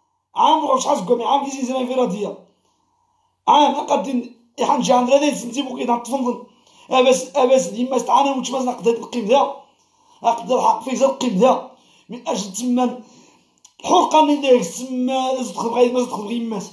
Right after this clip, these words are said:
لحقاش السن ولا يجي ما خصك يخدم ولا يجي ما خصك يا ويلي لا انت.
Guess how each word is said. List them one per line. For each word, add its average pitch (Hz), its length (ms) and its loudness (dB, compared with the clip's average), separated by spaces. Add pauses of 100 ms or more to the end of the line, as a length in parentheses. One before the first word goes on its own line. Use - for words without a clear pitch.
(520)
لحقاش 202 240 -4
السن - 260 2
ولا 277 180 2
يجي 220 200 -2
ما 262 60 4
خصك 214 200 -4
يخدم 247 300 -2 (480)
ولا 277 200 0
يجي 269 120 -2
ما 277 80 2
خصك - 220 -4
يا 277 80 4
ويلي 294 320 2
لا 359 80 4
انت. - 220 -2